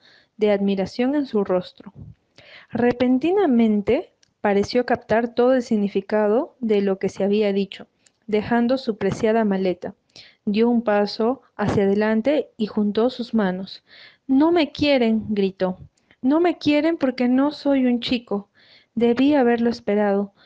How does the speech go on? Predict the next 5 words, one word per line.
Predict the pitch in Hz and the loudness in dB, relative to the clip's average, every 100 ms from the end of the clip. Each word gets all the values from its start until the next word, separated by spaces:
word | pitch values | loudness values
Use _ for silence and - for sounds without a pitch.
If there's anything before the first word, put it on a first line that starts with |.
| _ - | _ -2
Nunca | 254 285 311 330 | 0 2 2 0
me | 302 233 | 0 -2
quiso | 240 240 233 | -4 0 0
nadie. | 226 226 208 202 - _ _ _ | 2 2 0 -4 -8 _ _ _
Debí | 220 233 233 262 302 | -2 0 2 2 0